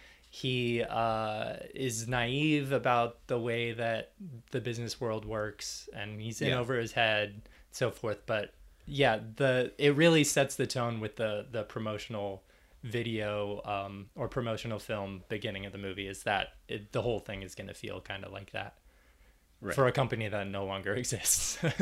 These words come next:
Speaker 2: Yeah, so he, he's kind of an idealist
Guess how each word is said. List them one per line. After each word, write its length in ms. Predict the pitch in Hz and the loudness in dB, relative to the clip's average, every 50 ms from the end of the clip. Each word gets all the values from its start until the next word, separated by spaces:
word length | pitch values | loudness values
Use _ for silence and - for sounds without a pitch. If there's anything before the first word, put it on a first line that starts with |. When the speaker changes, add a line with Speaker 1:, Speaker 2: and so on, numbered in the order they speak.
| - - - | -2 -2 0
Speaker 2:
Yeah, 260 | 139 143 131 117 113 | 6 8 8 8 8
so 180 | - - 165 151 | 6 4 4 4
he, 180 | 175 202 196 180 | 4 2 0 0
he's 300 | - 156 196 190 180 - | -2 -2 0 0 0 2
kind 220 | - 196 202 208 | 2 2 4 4
of 140 | 190 165 156 | 4 4 4
an 220 | 156 147 147 147 - | 4 4 2 2 4
idealist 840 | 139 131 131 117 135 135 139 135 135 135 131 - - - - - | 4 4 4 6 6 6 8 8 8 6 6 6 4 2 0 -4